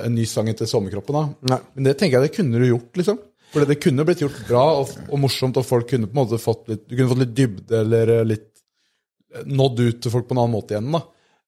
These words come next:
Speaker 2: Ja, men jeg, der også sto jeg liksom veldig fint til det, for jeg ga ut en sang, og jeg sa hele tiden, "Jeg kan ikke synge, eh, jeg gir ut en sang." Og da sto jeg veldig fint i den sommeren,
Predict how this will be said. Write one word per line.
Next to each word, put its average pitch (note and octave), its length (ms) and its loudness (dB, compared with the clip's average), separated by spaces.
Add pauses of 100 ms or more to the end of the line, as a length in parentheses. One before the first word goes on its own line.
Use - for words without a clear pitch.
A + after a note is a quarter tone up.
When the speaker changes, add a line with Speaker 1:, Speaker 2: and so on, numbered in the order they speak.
(120)
Speaker 2:
Ja, D3+ 200 4 (240)
men F3 160 4
jeg, F3 240 4 (560)
der D3 240 4
også F3 160 0
sto B2+ 320 -4
jeg C#3+ 160 2
liksom C#3 160 -2
veldig B2 180 -2
fint A#2+ 240 -6
til A#2+ 100 -4
det, B2 80 -8
for B2+ 120 0
jeg - 560 -6
ga A#2 80 0
ut A#2 160 -4
en B2+ 80 2
sang, A#3+ 160 2 (560)
og C3+ 220 2
jeg A#2+ 100 -2
sa C3 160 0
hele A#2+ 160 -2
tiden, B2+ 160 -4
"Jeg A2+ 120 -4
kan A#2 200 -6
ikke A#2+ 120 -6
synge, C3 280 0
eh, C3 640 -2 (340)
jeg C#3+ 140 4
gir B2 60 4
ut A2 80 -2
en G#2+ 80 -2
sang." A2 220 -2
Og D#3 120 -2
da C#3+ 160 4
sto - 320 -2
jeg D3+ 140 4
veldig C3 180 -2
fint C#3 440 -4
i C3 120 -2
den B2 160 0
sommeren, A#2 360 0